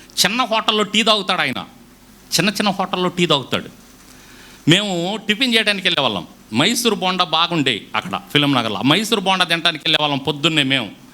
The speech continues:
నేను, ధనరాజు, చంద్ర, ఇంకా కొంతమంది కుర్రోళ్ళం. అక్కడికెళ్ళి మేము టిఫిన్ చేస్తుంటే ఇతను వచ్చి టీ తాగుతూ ఉండేవాడు. మామూలు గాజు గ్లాసులో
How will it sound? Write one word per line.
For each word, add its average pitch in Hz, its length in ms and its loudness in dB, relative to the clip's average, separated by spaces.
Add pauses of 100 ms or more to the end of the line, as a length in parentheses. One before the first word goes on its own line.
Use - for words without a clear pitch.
నేను, 135 520 2
ధనరాజు, 127 440 -2
చంద్ర, 127 560 0
ఇంకా 117 140 -4
కొంతమంది 117 420 -2
కుర్రోళ్ళం. 113 380 0
అక్కడికెళ్ళి - 1500 -4
మేము 185 200 0
టిఫిన్ 196 380 -2
చేస్తుంటే 185 840 -2
ఇతను 208 220 2
వచ్చి 214 600 2 (120)
టీ 311 120 4
తాగుతూ 254 360 0
ఉండేవాడు. 214 400 2
మామూలు 208 380 2
గాజు 208 300 -2
గ్లాసులో 190 540 0